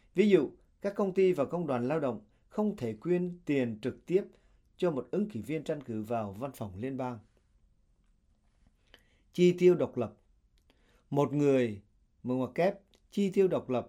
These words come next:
đóng ngoặc kép, nếu người đó sử dụng tiền để gây ảnh hưởng đến cử tri, trong khi không có bất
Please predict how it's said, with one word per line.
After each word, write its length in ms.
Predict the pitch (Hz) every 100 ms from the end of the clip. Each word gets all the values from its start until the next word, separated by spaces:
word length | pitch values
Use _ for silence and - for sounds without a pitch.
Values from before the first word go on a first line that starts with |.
| -
đóng 180 | 156 170
ngoặc 140 | 117
kép, 240 | 147 180 - _ _ _ _ _ -
nếu 220 | 151 220
người 220 | 208 131
đó 400 | 120 123 135 240 220
sử 180 | -
dụng 220 | 131 131 127
tiền 340 | - 135 117 107
để 100 | 110
gây 180 | 131 139
ảnh 160 | 123
hưởng 260 | 107 107 113
đến 120 | 170
cử 220 | 170 113 -
tri, 260 | 151 143 135 _ _ _ -
trong 140 | 147
khi 320 | 156 156 143 - _ -
không 240 | 160 151
có 120 | 185
bất 180 | 190